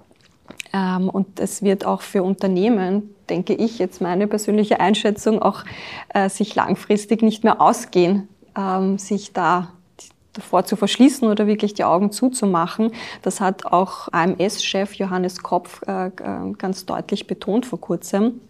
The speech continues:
Ähm, es gibt, ähm,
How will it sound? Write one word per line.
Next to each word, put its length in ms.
Ähm, 640
es 140
gibt, 320
ähm, 560